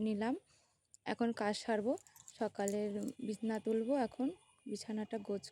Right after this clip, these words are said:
করে নেব। দেখতে থাকো বন্ধুরা। তো আমি এই প্রথম ব্লগ করছি না, এর আগেও একটা ব্লগ দিয়েছি। তো দেখো বন্ধুরা আবার দিচ্ছি, তোমরা ভালোবাসা দিয়ে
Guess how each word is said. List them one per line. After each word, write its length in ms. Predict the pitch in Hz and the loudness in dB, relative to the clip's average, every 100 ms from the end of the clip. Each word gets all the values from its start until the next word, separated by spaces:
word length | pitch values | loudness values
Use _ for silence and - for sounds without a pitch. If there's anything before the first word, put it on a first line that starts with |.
| - | 0
করে 160 | 220 208 | 2 2
নেব। 140 | 214 220 349 - - _ _ - | 0 -2 -6 -8 -20 _ _ -6
দেখতে 240 | 214 - 226 | -6 -4 -4
থাকো 200 | 226 220 226 | -4 0 0
বন্ধুরা। 420 | 202 196 208 214 247 339 _ _ _ _ _ - | 0 0 0 0 0 -2 _ _ _ _ _ -6
তো 60 | - - | -4 0
আমি 140 | 208 220 220 | 2 4 2
এই 60 | - | 2
প্রথম 300 | 208 - 240 233 - _ _ _ _ _ 214 | 0 2 2 2 -2 _ _ _ _ _ -2
ব্লগ 200 | 226 220 - 285 | 4 4 4 0
করছি 240 | 311 - 226 | 2 4 4
না, 60 | - - | 4 2
এর 60 | 226 | 2
আগেও 140 | 233 269 247 | 6 6 6
একটা 180 | - 233 | 4 0
ব্লগ 160 | 220 214 226 | 2 -2 2
দিয়েছি। 260 | 262 233 220 - | 2 2 -2 0
তো 60 | 220 226 | 2 2
দেখো 200 | 226 247 233 | 0 0 0
বন্ধুরা 360 | 226 226 247 302 - - - _ - | 2 2 2 0 -6 -20 -20 _ 0
আবার 180 | 220 226 208 | 4 2 2
দিচ্ছি, 260 | 226 - 277 262 | -4 -2 -2 2
তোমরা 240 | 226 220 214 | 2 2 0
ভালোবাসা 400 | 208 208 208 226 | 2 4 4 0
দিয়ে 120 | 202 | 2